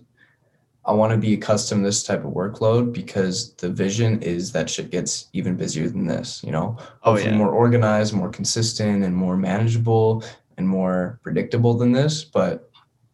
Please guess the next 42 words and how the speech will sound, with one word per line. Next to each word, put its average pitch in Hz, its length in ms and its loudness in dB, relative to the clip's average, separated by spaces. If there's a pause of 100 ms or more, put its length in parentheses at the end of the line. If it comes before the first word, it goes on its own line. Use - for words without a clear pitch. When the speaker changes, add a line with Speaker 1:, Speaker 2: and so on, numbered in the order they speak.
(380)
Speaker 1:
the - 120 -8
workload, 113 580 2 (500)
sh-, - 260 -14
you 104 100 -2
know, 104 320 0
should 107 220 -4
be 101 200 2 (600)
more 113 180 2
than 104 140 0
this, 101 180 0
at 104 80 -2
least 117 220 0
in 110 40 -2
the 104 40 2
beginning 95 360 0
stages 101 480 -2
until 101 260 0
it 98 120 0
becomes 101 420 -4 (440)
automated 104 480 4
and 101 100 0
I 98 60 0
can 107 140 -6
be 98 420 0
in 107 120 0
an 101 160 2
administrative 104 640 0
role. 104 400 2 (440)
And 107 160 4
yeah, 107 360 4
what 107 200 -2
you 104 80 2
said, 104 320 4
like, 98 160 2
just 107 180 -2
holding 104 220 2
each 101 100 -4
other 98 120 0
accountable 101 440 0
is 98 140 0
super - 420 -6
key. 107 500 2